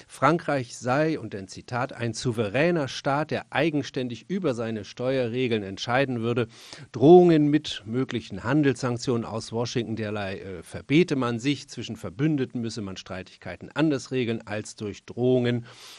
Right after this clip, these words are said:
Die Steuer sei, so Le Maire weiter, mit internationalen Abmachungen absolut vereinbar. Es sei also nicht angebracht, mit angedrohten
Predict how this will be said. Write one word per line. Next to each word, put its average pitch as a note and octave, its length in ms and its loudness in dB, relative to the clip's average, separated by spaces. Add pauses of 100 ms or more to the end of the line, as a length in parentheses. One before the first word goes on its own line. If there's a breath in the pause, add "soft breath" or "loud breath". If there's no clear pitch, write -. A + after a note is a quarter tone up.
(180 loud breath)
Die C3+ 100 -2
Steuer D#3 520 4
sei, C#3 460 0
so B2 300 -4
Le A2 180 -4
Maire G2 260 -10
weiter, F#2+ 300 -10
mit F2 160 -10
internationalen B2 880 -2
Abmachungen G#2+ 540 -8
absolut G#2+ 500 -8
vereinbar. B2 720 -2
Es - 160 -12
sei A#2 100 -8
also F#2+ 280 -12 (160)
nicht F3 340 -2
angebracht, B2+ 420 -4
mit G#2+ 220 -12
angedrohten A2 560 -8